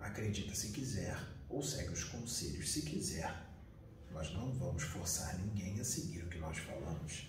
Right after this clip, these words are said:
os conselhos que nós damos. <clears throat> Então, como eu disse,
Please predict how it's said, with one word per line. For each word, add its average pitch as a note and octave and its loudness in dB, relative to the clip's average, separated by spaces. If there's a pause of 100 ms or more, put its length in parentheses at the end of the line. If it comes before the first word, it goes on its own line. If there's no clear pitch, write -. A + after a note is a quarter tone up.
(120)
os - -4
conselhos - 0
que - -2
nós E2 -2
damos. E2+ -4 (1800)
<clears throat> - 6 (920)
Então, F2 2 (2000)
como E2 2
eu - 2
disse, - 2